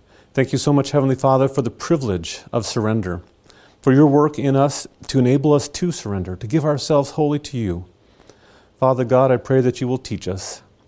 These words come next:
Teach us this afternoon, Father, in both of our hearts and in our minds,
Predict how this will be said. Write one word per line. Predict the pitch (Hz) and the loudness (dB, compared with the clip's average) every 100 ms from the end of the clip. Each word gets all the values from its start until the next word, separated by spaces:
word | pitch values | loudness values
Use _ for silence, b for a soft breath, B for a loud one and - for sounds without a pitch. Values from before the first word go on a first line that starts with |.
| _ _ - | _ _ -4
Teach | 165 170 | -2 0
us | 170 - | 0 -2
this | 151 160 | -2 2
afternoon, | 151 143 139 143 | 0 0 -2 0
Father, | 139 135 135 135 - | 0 0 0 -2 -4
in | 123 110 | -4 0
both | 127 156 | 2 2
of | 170 | 2
our | 156 | 0
hearts | 139 - 147 165 - - - - | 0 0 0 0 -14 -18 -14 -4
and | 123 131 | -2 -2
in | 131 | -2
our | 135 | -2
minds, | 120 98 92 95 | -2 -2 -6 -8